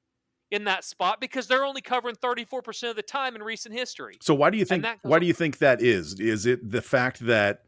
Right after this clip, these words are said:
Speaker 2: I mean, obviously t-, we don't get to see the full team during the preseason. Is it that be-, the, because those guys maybe are a little bit rusty, they don't have the, the cohesion that they need to be able to perform at a high level, or are sports books over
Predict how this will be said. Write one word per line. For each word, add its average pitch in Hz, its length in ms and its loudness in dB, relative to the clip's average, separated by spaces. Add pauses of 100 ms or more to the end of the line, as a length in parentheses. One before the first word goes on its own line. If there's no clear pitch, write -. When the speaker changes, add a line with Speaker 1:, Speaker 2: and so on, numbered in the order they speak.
(120)
Speaker 2:
I 110 100 0
mean, 104 180 -2
obviously 123 680 0 (720)
t-, - 140 -6
we 123 100 0
don't 139 140 2
get 123 80 -6
to 143 80 -2
see 151 100 -2
the 120 100 -2
full 139 280 0
team 127 240 -2
during 110 180 -2
the 113 80 -2
preseason. 90 600 -8 (340)
Is 123 240 2
it 117 140 0 (180)
that 110 380 0 (340)
be-, 107 240 -8
the, 123 220 -10
because 117 520 -2
those 120 200 0
guys 107 260 0
maybe 98 240 -4
are 92 160 0
a 85 60 -6
little 87 180 -10
bit - 140 -16
rusty, 123 360 0
they 98 120 -2
don't 90 160 -6
have 92 320 -2
the, 92 220 -8
the 92 100 -12
cohesion 113 460 -6
that 98 100 -6
they 98 100 -6
need 104 160 -8
to 90 60 -14
be 101 80 -6
able 95 100 -6
to 90 80 -18
perform 113 340 -4
at 98 80 0
a 92 40 -2
high 90 160 -2
level, 147 340 2 (300)
or 180 380 6
are 131 380 2
sports 147 340 -4
books - 480 -4 (380)
over 135 380 0